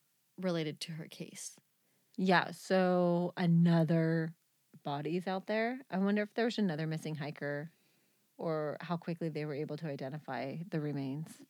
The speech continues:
Speaker 1: Yeah, I don't know.
Speaker 2: So I did want to discuss the O P P's leading theory when Christina was first reported missing, which was that a bear could have attacked her.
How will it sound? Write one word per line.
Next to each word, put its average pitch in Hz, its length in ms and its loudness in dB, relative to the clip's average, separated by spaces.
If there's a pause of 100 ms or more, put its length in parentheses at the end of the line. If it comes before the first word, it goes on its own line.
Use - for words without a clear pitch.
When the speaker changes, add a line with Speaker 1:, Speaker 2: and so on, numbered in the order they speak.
(180)
Speaker 1:
Yeah, 269 280 -6
I 277 40 -8
don't 277 160 -6
know. 311 240 -6 (1300)
Speaker 2:
So 240 720 8 (1500)
I 240 100 6
did 277 240 6
want 403 180 2
to 392 120 2
discuss 175 480 2
the 190 160 0
O 190 140 4
P 214 240 0
P's 180 480 0 (100)
leading 190 480 4
theory 180 580 0
when 185 280 2
Christina 196 420 2
was 180 200 0
first 175 260 -2
reported 160 400 -4
missing, 151 460 -8 (500)
which 226 260 4
was 240 240 6
that 320 160 0
a 320 160 4 (400)
bear 180 500 8
could 180 160 0
have 160 140 0
attacked 151 460 -4
her. - 340 -8